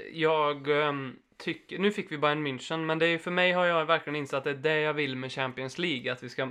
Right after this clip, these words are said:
vi ska ha en grupp som vi hade typ förra året. Ehm, som nästan känns omöjlig att ta sig ur på förhand.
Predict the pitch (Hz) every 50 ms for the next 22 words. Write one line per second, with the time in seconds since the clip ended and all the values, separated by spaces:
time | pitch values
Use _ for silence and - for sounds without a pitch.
0 | - - - 143 139 135 - - 151 131 151 170 190 190 185 185 180 165 147 131
1 | - - - 135 135 135 131 123 127 123 - 117 - - 147 143 156 175 175 -
2 | - - - _ _ _ - - - - _ _ _ _ _ _ - 135 135 135
3 | 131 131 127 123 123 120 - - - - - 160 151 151 147 135 - 147 131 -
4 | 143 131 123 - - - 185 165 147 131 127 127 131 143 165 165 - 196 180 185
5 | - 170 135 131 127 - 156 135 147 139 - - 143 -